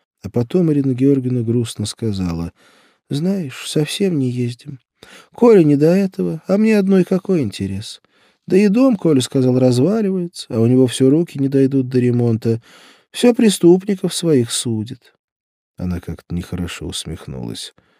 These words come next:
А Маша вздрогнула. Таким верным был ее вывод. "Ну, Машенька, передавай маме привет и скорого выздоровления", попрощалась с ней Ирина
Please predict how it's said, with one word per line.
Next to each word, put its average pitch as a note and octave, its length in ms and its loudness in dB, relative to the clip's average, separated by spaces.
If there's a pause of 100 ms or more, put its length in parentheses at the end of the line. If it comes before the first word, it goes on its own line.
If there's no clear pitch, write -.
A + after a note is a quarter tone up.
(420)
А F2 160 -6
Маша A#2 340 -6
вздрогнула. A2 800 -6 (380)
Таким F2 380 -8
верным E2 640 -2
был E2 200 -10
ее E2 240 -8
вывод. C#2 500 -14 (600)
"Ну, B3 180 6
Машенька, D#3 460 0
передавай F3+ 500 2
маме A#2 300 0
привет G#3 440 -2 (300)
и G#3 140 2
скорого D#3+ 460 4
выздоровления", F2+ 880 -2 (260)
попрощалась E2+ 680 -8
с - 80 -12
ней D#2 220 -10
Ирина B2+ 380 -8